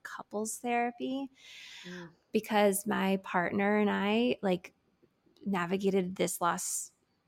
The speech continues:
Speaker 1: very differently. Um, I
Speaker 2: Mm-hmm.
Speaker 1: mean, you know, in, like, he, in the trenches, right? Like, in the trenches of, like, the D N C, like,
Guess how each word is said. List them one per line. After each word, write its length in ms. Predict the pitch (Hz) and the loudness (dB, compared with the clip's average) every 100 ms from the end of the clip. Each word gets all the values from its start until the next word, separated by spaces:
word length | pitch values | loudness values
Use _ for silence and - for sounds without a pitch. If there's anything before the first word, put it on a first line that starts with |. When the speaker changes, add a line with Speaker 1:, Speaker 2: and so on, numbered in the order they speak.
| - | -10
Speaker 1:
very 340 | 185 175 185 | -4 0 0
differently. 680 | 165 165 180 - 220 240 262 240 226 208 | -2 -4 -6 -2 0 0 -2 -6 -8 -2
Um, 500 | 190 175 165 170 - | 0 0 -2 -4 -2
I 60 | 196 | 2
Speaker 2:
Mm-hmm. 20 | |
Speaker 1:
mean, 380 | 190 180 170 - - | 4 4 0 -6 -4
you 120 | 180 | -2
know, 260 | 160 156 - _ _ - | -2 -6 -10 _ _ 6
in, 260 | 233 240 | 8 8
like, 200 | 208 - - - | 6 2 -6 -12
he, 240 | - - _ - 196 - | -12 -12 _ -10 -10 4
in 120 | 254 | 6
the 80 | 277 | 6
trenches, 640 | - 185 180 - 170 185 | 2 -2 -2 -4 -6 -4
right? 200 | 185 185 | -2 0
Like, 160 | 185 180 | 0 2
in 160 | 220 233 | 6 6
the 80 | 262 | 6
trenches 440 | 220 196 214 196 | 2 2 2 0
of, 80 | 180 | 0
like, 160 | 175 | 0
the 80 | - | -2
D 180 | 185 180 | -2 0
N 120 | 165 | 0
C, 440 | - - 233 220 185 | -4 -2 2 4 2
like, 180 | 175 | 0